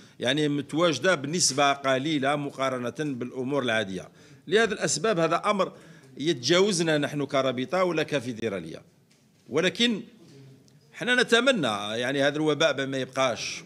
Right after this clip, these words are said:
ويكون لو protocole sanitaire ريسبكتي. سي تري امبورطون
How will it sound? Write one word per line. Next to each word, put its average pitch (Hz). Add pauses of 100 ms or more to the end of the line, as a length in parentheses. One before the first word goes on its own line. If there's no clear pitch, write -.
ويكون 147 (340)
لو 127
protocole 165
sanitaire 165
ريسبكتي. 185 (680)
سي -
تري 190
امبورطون 156